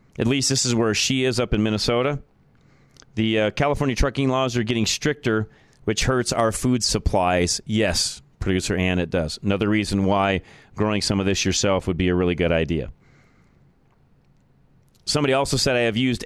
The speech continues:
L E D tape lighting, maybe two foot of it, twenty-four volt D C rated, splice it into a D volt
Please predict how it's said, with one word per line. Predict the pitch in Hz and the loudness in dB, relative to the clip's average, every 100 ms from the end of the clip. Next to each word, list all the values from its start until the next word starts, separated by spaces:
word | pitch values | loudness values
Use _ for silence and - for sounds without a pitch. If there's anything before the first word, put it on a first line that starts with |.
| 123 | 0
L | 147 180 | 2 2
E | 175 | 2
D | 156 160 | 0 -2
tape | - - 170 156 - - | -2 -4 -2 0 -2 0
lighting, | 123 143 135 92 113 - - | 0 2 0 0 -2 -4 -2
maybe | 117 120 | -2 0
two | - 165 | 0 0
foot | 165 139 98 | 0 0 0
of | 90 | 0
it, | 117 - _ _ _ _ _ _ _ _ - - | -2 -6 _ _ _ _ _ _ _ _ -14 -4
twenty-four | - 151 175 - 156 165 | 0 0 0 2 2 2
volt | 123 147 156 101 | 2 2 2 0
D | 123 156 | -2 0
C | - 156 156 | 0 0 0
rated, | 135 123 104 110 127 - _ _ _ _ _ _ - | 0 0 2 0 -2 -16 _ _ _ _ _ _ -6
splice | - - 139 165 - | -4 0 0 2 0
it | 156 | -2
into | 160 - 143 | 0 0 0
a | |
D | 120 90 151 170 | 0 -2 0 0
volt | 123 143 151 | 0 2 0